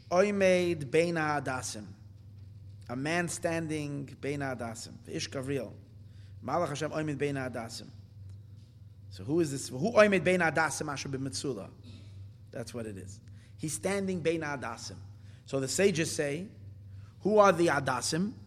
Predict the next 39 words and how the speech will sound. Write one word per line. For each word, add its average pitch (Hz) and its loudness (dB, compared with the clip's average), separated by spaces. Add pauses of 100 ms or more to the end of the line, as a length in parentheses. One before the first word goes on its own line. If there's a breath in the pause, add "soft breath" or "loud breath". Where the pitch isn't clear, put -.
(1000 loud breath)
V'amar 170 8
Azal 180 10
Sanhedrin, 170 6
Daf 143 2
Tzaddik 165 4
Gimel, 180 4
Amadai, 175 6
the 151 2
call 180 10
Hananya, 170 6
Mishael, 156 2
Vazariah. 117 -2 (460 loud breath)
It's - -10
referring 190 4
to 170 0
the 147 -2
big, 160 2
three 190 -2
big 180 0
tzaddikim, 156 -2
Hananya, 151 0
Mishael, 156 0
Vazariah, 160 4
that 143 -2
were - -2
cast - -2
into 156 -4
the, 135 0 (480 loud breath)
into 160 -2
the, 139 0 (100)
into 147 -4
the 139 0
oven, 135 0
into 143 -2
the 143 0
fire. 131 -2 (240)
And 120 -12
they're, 113 -10 (880 loud breath)
the, 139 -2